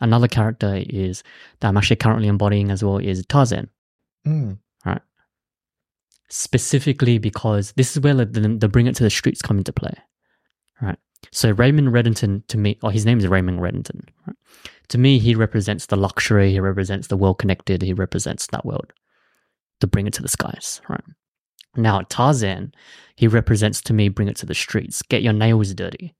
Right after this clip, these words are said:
Speaker 1: Go through the pain. Go through the struggle. Go through the hard times.
Speaker 2: Mm-hmm.
Speaker 1: Right? It's the streets.
Speaker 2: Yeah. You've talked about also this idea of, like,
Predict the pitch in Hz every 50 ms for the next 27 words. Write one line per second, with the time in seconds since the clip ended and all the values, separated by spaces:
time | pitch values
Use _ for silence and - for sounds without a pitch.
0 | _ _ _ _ _ _ _ _ _ _ - 131 131 127 117 - - - 127 120
1 | 117 110 107 - - 113 98 92 87 90 - 107 107 - - - 127 123 123 117
2 | 113 104 - - - - - - - - _ _ _ _ _ _ _ _ _ _
3 | _ _ _ _ _ _ _ - - 131 131 123 - - 131 135 135 139 127 127
4 | - - 107 107 101 - - - - - _ _ - - - _ _ - 127 117
5 | 101 90 101 104 104 110 - _ _ _ _ _ _ _ _ _ _ _ _ _
6 | _ _ _ _ _ _ _ _ _ - _ _ - 135 107 107 - - _ _
7 | _ _ _ _ _ _ _ _ _ _ _ _ _ _ _ _ - - - -
8 | - - - 107 - - - - - 147 131 - - _ - - - - - -
9 | _ _ _ _ _ _ _ _ _ _ - 117 117 113 113 107 104 101 - _
10 | - 113 113 - - - 123 123 123 - 139 123 120 113 113 110 104 104 - -
11 | - 104 98 101 98 - - 101 101 101 104 104 104 101 98 104 92 90 - -
12 | -